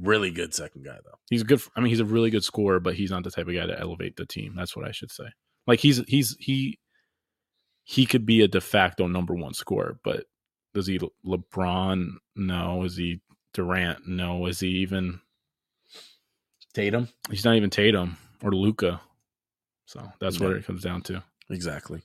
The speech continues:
Speaker 1: Um, I'm going over for the Wizards, though, y'all. I think
Speaker 2: Shout
Speaker 1: that
Speaker 2: out my man Winston. He's gonna be mad at me.
Speaker 1: <laughs> Winnie. Uh, speaking of Jason Tatum, let's go to Boston.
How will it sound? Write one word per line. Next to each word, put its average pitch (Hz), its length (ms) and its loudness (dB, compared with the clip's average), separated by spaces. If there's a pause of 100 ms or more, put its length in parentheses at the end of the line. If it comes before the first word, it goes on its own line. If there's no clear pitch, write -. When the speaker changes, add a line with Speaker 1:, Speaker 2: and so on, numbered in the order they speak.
(880)
Speaker 1:
Um, 113 680 4
I'm 110 60 -2
going 160 220 8
over 165 160 8
for 170 140 8
the 156 100 10
Wizards, 143 320 8
though, 135 160 10
y'all. 131 380 8 (360)
I 95 140 -2
think 127 160 2
Speaker 2:
Shout 120 100 8
Speaker 1:
that 123 120 8
Speaker 2:
out 117 60 2
my 120 120 4
man 120 260 4
Winston. 117 560 0
He's 113 100 2
gonna 117 120 6
be 127 80 6
mad 123 260 6
at 113 80 0
me. 110 240 2 (200)
Speaker 1:
<laughs> - 200 -10
Winnie. 143 800 4 (400)
Uh, 139 460 4
speaking - 440 2
of 143 80 6
Jason 117 320 2
Tatum, 151 460 -2 (480)
let's - 180 -2
go 120 160 6
to 117 180 2
Boston. 123 600 0